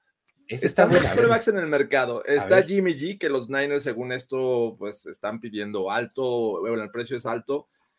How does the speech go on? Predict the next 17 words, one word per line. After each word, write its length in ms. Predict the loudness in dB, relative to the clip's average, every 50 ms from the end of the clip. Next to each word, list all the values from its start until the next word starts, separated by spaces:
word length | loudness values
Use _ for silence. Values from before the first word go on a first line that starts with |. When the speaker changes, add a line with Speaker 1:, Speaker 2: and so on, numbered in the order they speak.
| _ _ _ _ _ _
Speaker 2:
Podría 240 | -4 0 0 0 0
ser 140 | -2 -4 -4
un, 160 | -4 -4 -6 -6
un 160 | -8 -6 -6
pick 160 | -6 -6 -4
de 120 | -6 -6
primera 300 | -6 -6 -6 -4 -4 -2
ronda. 280 | 0 0 0 0 -2 -4 -6 -10 _ -16
Y 100 | 0 4
ya 140 | 6 6
tienen 260 | 6 4 0 -2 2 2
los 140 | 4 4 4
Saints 480 | 4 2 2 0 -2 -8 -10 -14 -16 _ _ _ _ _ -8
un 160 | -6 -6 -6
pick, 220 | -8 -8 -8 -8 _ -2 2
pero, 260 | 4 6 6 4 2 4
pero 280 | 8 8 8 8 6